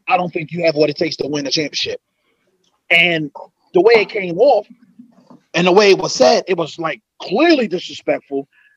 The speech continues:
He, he, he made, he made Donovan Mitchell look real bad because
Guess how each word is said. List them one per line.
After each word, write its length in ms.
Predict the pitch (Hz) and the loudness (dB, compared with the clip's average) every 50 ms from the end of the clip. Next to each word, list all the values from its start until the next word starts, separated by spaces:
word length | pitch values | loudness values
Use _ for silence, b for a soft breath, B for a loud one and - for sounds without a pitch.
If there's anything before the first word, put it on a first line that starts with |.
| _ _ _ _ - | _ _ _ _ -4
He, 120 | 202 196 - | -4 -4 0
he, 120 | 190 202 208 | 0 0 2
he 120 | 202 190 | 4 4
made, 320 | 214 220 240 247 240 233 - | 6 6 6 6 4 2 0
he 140 | 165 214 233 | 0 0 2
made 340 | 240 226 214 208 196 185 _ _ 160 | 4 4 4 4 2 0 _ _ -2
Donovan 360 | 165 202 202 202 170 185 185 | -2 0 0 -2 -4 -4 -4
Mitchell 280 | 185 185 - - 185 160 | -4 -4 -4 -4 -2 2
look 160 | 160 151 117 | 2 2 2
real 220 | 135 175 202 190 165 | 4 4 4 4 4
bad 300 | 147 196 220 233 208 175 | 4 4 6 6 6 4
because 400 | 147 - 175 165 156 151 - _ | 2 2 2 2 2 0 -4 _